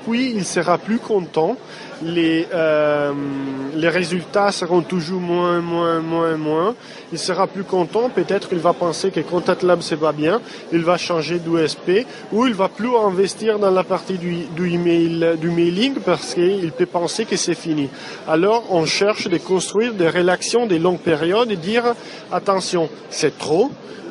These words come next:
en-, envoie moins, où on voit beaucoup plus seulement sur ce type de clients et beaucoup moins sur les autres.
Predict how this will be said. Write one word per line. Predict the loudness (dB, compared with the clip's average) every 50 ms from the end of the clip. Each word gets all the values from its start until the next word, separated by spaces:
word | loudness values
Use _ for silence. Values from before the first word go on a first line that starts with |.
| -10 -4
en-, | 0 0 0 2 2
envoie | 0 0 0 2 0 0 2 2
moins, | 2 2 2 2 2 2 0 -2 -4 -8 -18 -16 -8 -4
où | 0 0 0 0 0 0
on | 0 0 0 0
voit | 0 0 0 0 0
beaucoup | 0 0 -2 -2 0 -2 -2
plus | -2 -2 0 0 0 0
seulement | -2 -4 -8 -8 -6 -4 0 0 2 2 2 2 2 2 2 2
sur | 0 0 -2 -2 -2 0
ce | 0 0 0
type | 0 -2 -4 -4 0
de | 0 0
clients | 0 0 -2 0 2 2 2 2 2 2
et | 2 0
beaucoup | 0 -2 -4 -6 -6 -6 -4
moins | 0 0 2 2 2 0
sur | -2 -2 -4 -2 0
les | 0 0 0 0
autres. | 0 -2 -2 -4 -6 -10 -10